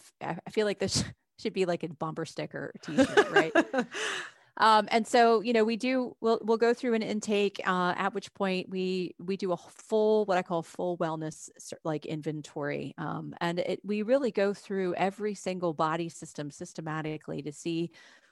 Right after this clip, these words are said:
Speaker 1: where you're at. We talk about things like your health history and your family history and, uh, you know, medications that you're taking, you know, all of the things. We talk about your hopes and your fears. Um, we talk about things like stress,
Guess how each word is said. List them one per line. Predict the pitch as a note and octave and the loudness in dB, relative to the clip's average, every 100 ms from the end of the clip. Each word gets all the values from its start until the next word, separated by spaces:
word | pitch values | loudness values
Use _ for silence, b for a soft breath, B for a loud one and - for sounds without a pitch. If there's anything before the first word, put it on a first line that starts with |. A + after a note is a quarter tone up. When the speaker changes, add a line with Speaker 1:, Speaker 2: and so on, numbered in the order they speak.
| B | B
Speaker 1:
where | - F#3 | 0 2
you're | F#3 F3+ | 4 2
at. | D#3 D#3 D#3+ - | 2 2 2 -2
We | D3+ | -10
talk | C#3+ F3+ F#3 | -2 0 0
about | F3 F3 E3+ | 0 2 2
things | F3 E3+ - | 0 -6 -4
like | D#3+ - | -6 -6
your | E3 | -4
health | E3 E3 | -2 -2
history | - D#3 - E3 D#3+ D#3 | -4 -8 -4 -2 0 -2
and | D3 | -4
your | D3+ | -6
family | - F3+ F3 | -2 0 0
history | D#3+ E3 - E3+ D#3+ D#3 - | -4 -8 -8 -2 0 0 -2
and, | - - B B B | -8 -16 B B B
uh, | - B2+ | -10 -8
you | - | -6
know, | C#3 | -4
medications | E3 - - G#3 - F3+ | -4 -4 -2 -2 -2 -6
that | - D#3 | -4 -4
you're | D#3+ | -6
taking, | - E3+ - D#3+ D3 D#3 - | -4 -4 -2 -6 -6 -8 -8
you | |
know, | E3 C#3+ C#3+ | -4 -4 0
all | G#3 A3 | 2 2
of | F#3 | 0
the | E3+ | -6
things. | E3 D3+ D#3 | -6 -6 -6
We | F3 | -8
talk | E3+ F3+ F3+ | -2 -2 0
about | F3+ F3 | 2 2
your | E3+ F3 | 2 2
hopes | F#3+ F#3+ - | 2 2 -2
and | - E3 | -6 -4
your | D3 | -6
fears. | C#3+ G3 F#3+ F#3 F#3 F3+ B B B B | -4 0 2 2 0 -4 B B B B
Um, | - D#3+ D3+ D3 - | 0 2 2 -4 -6
we | E3+ | -4
talk | F#3+ F3 F3 | 0 0 0
about | E3+ D#3+ D#3 - | -2 0 0 -2
things | F3+ E3 | -6 -4
like | D3 C#3+ | -6 -6
stress, | - G3+ F#3+ F#3+ - | -6 2 2 2 -2